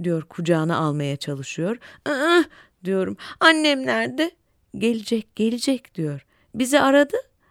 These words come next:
Sen bizde kal bu gece diye. Sabah gelecek." Hiç yüzünü hatırlamıyorum kadının. Kot pantolonunu ve dizlerini hatırlıyorum. Nasıl olduysa ikna ediyor beni. Ama terliksiz çıkmıyorum dışarı. Önce onu bulmaya çalışıyorum.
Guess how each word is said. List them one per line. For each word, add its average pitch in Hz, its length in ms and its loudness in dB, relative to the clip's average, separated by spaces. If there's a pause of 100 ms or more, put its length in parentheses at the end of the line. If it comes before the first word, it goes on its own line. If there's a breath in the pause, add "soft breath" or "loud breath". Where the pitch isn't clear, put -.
(140)
Sen 254 340 2
bizde 247 260 6
kal 190 320 2
bu 156 60 -10
gece 151 380 -2
diye. 143 280 -2 (260)
Sabah 269 480 0
gelecek." 131 440 -6 (420)
Hiç - 360 -8
yüzünü 165 260 -6
hatırlamıyorum 214 800 -4
kadının. 135 480 -10 (520 soft breath)
Kot 247 300 -4
pantolonunu 147 800 -4
ve 202 180 0
dizlerini 196 480 2
hatırlıyorum. 131 640 -6 (720)
Nasıl 156 360 0
olduysa 123 440 -6
ikna 139 460 -4
ediyor 110 420 -8
beni. 120 200 -16 (340 loud breath)
Ama 220 200 2
terliksiz 214 580 -4
çıkmıyorum 139 540 -6
dışarı. 117 360 -12 (380 soft breath)
Önce 196 300 0
onu 196 240 -4
bulmaya 151 360 -2
çalışıyorum. 120 640 -10